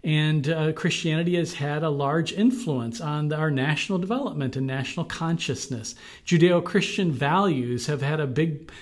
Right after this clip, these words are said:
part in the development of our legal system and politics.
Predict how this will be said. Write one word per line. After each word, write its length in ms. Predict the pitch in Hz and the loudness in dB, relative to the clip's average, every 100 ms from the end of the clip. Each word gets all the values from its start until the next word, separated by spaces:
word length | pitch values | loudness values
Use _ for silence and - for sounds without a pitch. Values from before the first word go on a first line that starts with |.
| - | -14
part 280 | - 170 170 | 0 2 4
in 100 | 175 | 4
the 60 | 156 | 2
development 460 | 139 156 175 160 | 0 0 0 -2
of 80 | 165 | 0
our 140 | 165 | 2
legal 320 | 156 175 202 175 | 4 4 4 0
system 380 | - - 165 | -2 -4 -2
and 120 | 156 - | -2 -2
politics. 760 | 160 156 151 113 - - - | -4 -4 -4 -8 -12 -16 -20